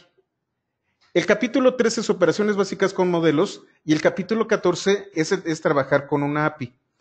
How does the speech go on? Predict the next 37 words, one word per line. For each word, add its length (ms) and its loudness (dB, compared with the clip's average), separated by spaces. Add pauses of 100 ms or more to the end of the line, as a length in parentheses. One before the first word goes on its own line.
(240)
Lo 140 4
primero 360 2
que 100 0
tengo 320 2
que 100 2
hacer 400 0 (460)
para, 520 4
para 220 4
trabajar 460 2
con 160 -2
esta 220 0
api 440 -6 (260)
es 400 0 (340)
poblar 340 4
la 140 4
base 300 4
de 60 0
datos 460 0 (300)
con 180 0
información. 760 -2 (1120)
Entonces, 640 2
en 180 4
este 240 0
capítulo 520 0
lo 140 2
que 100 0
vamos 280 0
a 40 2
hacer 440 -2 (600)
es 420 0 (400)
crear 300 4
una 240 2
api 300 -4
a 160 -6
partir 340 -4
de 100 0
modelos. 640 -2